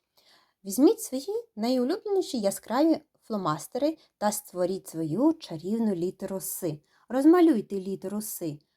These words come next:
Хтось може намалювати квіточки, або сердечки, або заштрихувати, або просто зробити однотонного кольору. Беріть різні, е, фломастери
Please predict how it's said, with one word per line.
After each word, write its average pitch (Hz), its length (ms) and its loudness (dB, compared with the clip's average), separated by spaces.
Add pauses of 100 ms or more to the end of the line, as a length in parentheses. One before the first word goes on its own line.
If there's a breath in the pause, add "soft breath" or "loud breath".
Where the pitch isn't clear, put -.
(120)
Хтось 539 260 2
може 339 280 4
намалювати 180 580 0
квіточки, 175 760 -6
або 202 220 0
сердечки, 165 880 -2
або 180 260 -2
заштрихувати, 220 1000 0 (220 soft breath)
або 208 200 -4
просто 349 420 -2
зробити 302 480 -2
однотонного 277 760 0
кольору. 190 540 -4 (1600 soft breath)
Беріть 226 480 0
різні, 190 540 -4
е, 175 180 -6
фломастери 190 800 -4